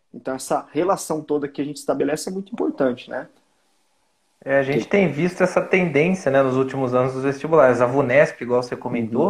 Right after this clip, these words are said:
Speaker 1: Uhum.
Speaker 2: a do ano passado mesmo foi muito interdisciplinar, muito,
Speaker 1: Sim.
Speaker 2: muito, muito, a prova inteira. Então, o aluno que tem essa dificuldade, né, infelizmente, que o nosso, nosso ensino tradicional, ele é muito dividido.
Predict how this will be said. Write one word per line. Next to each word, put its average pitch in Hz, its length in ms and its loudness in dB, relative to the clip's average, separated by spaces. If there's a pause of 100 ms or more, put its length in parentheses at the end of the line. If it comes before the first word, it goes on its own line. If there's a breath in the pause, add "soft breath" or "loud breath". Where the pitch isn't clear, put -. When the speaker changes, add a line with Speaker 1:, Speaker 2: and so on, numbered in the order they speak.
Speaker 1:
Uhum. - 60 -20 (540)
Speaker 2:
a 117 60 -4
do 120 160 2
ano 147 120 4
passado 151 500 4
mesmo 139 260 -4
foi 170 200 -2
muito 165 440 0
interdisciplinar, 123 840 2
muito, 156 500 2
Speaker 1:
Sim. 127 120 -2
Speaker 2:
muito, 113 200 0
muito, 135 280 0
a - 20 2
prova 131 300 4
inteira. 139 600 4 (420 soft breath)
Então, 139 320 6
o 151 60 12
aluno 160 340 8
que 196 100 -6
tem 156 260 0
essa 147 180 -2
dificuldade, 135 800 4
né, 127 140 0
infelizmente, 139 460 -4
que - 60 -4
o 147 40 4
nosso, 156 240 4 (520 soft breath)
nosso 160 280 2 (140)
ensino 196 480 2
tradicional, 190 420 4
ele 202 100 6
é 196 40 6
muito 214 420 4
dividido. 170 680 2